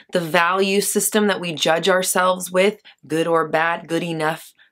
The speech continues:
for them, good looking enough, smart enough, all that stuff, those things we feel about ourselves get reflected back to us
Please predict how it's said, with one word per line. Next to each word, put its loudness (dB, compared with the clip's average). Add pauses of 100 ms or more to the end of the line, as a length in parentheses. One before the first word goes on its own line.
(120)
for 2
them, -2
good -2
looking -4
enough, -4
smart -6
enough, -4
all -6
that -4
stuff, -4
those 4
things 2
we 0
feel 0
about 0
ourselves 0
get 0
reflected -2
back 2
to 2
us 0